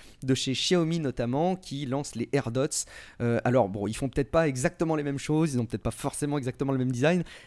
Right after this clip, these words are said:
mais ils coûtent, euh, plein de fois moins cher puisqu'ils coûtent que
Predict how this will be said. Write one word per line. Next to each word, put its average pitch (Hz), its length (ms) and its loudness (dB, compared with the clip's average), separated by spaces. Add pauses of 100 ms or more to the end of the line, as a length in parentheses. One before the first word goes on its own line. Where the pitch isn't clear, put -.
mais 254 320 6 (180)
ils 185 140 -2
coûtent, - 420 -2
euh, 120 800 2
plein 175 200 4
de 156 40 -4
fois 170 140 4
moins 143 140 2
cher 180 200 0
puisqu'ils - 280 -10
coûtent - 160 -6
que 127 100 4